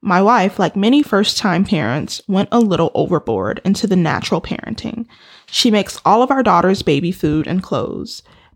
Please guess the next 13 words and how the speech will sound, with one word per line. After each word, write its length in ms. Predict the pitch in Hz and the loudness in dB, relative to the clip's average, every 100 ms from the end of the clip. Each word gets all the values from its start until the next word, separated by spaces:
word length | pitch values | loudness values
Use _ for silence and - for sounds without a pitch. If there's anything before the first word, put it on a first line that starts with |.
| _ | _
Everything 500 | 175 190 226 233 226 | -2 0 0 2 2
is 180 | 214 190 | 2 2
organic 680 | - 190 - 160 165 247 - | 2 0 0 0 0 0 0
and 120 | 190 - | -2 0
ethically 480 | 151 - 185 196 185 | -2 -2 -2 -2 -2
sourced. 600 | - - 50 - - - _ _ - | -2 -4 -4 -8 -14 -18 _ _ 0
I'm 100 | 196 | 2
not 160 | 170 | 2
really 200 | 170 156 | 2 2
sure 200 | - - | 0 -2
what 120 | - | -2
that 160 | - - | -4 -4
means. 480 | - - - - | -4 -4 -6 -8